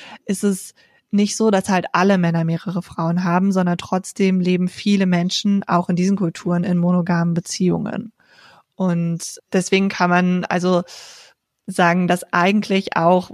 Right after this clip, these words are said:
wenn man diese Kulturen betrachtet, in diesen Kulturen die allermeisten Menschen in monogamen Beziehungen gelebt haben. Und der maßgebliche Unterschied zwischen monogamen Gesellschaften und polygynen Gesellschaften ist eigentlich nur, dass halt die Polygynie, ein Mann, mehrere Frauen,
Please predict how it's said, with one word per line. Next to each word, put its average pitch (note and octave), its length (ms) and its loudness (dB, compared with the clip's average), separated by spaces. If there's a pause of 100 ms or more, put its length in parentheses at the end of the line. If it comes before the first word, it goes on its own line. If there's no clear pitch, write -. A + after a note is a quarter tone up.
(140)
wenn F3 120 4
man F3 160 2
diese F3+ 200 -4
Kulturen G#3 480 0
betrachtet, F3 560 -4
in F#3 160 4
diesen E3+ 240 2
Kulturen E3+ 420 -2
die F3 120 0
allermeisten - 540 -2
Menschen - 300 -2
in - 60 -2
monogamen - 500 -2
Beziehungen - 540 -6
gelebt - 400 -10
haben. G3+ 480 -6 (400)
Und F#3+ 100 0
der F3 100 4
maßgebliche F#3+ 640 0
Unterschied F#3+ 420 -2
zwischen F#3+ 300 -4
monogamen F3+ 480 0
Gesellschaften F#3 720 0
und F3+ 240 -2
polygynen F3 440 0
Gesellschaften F#3+ 540 -2
ist F3+ 100 -2
eigentlich F3 380 -6
nur, F3+ 260 2 (400)
dass F#3 300 -2
halt E3+ 380 2 (420)
die F3+ 260 -4
Polygynie, F#3 880 2
ein F3 180 0
Mann, F3 200 0
mehrere E3+ 340 -2
Frauen, F3+ 640 0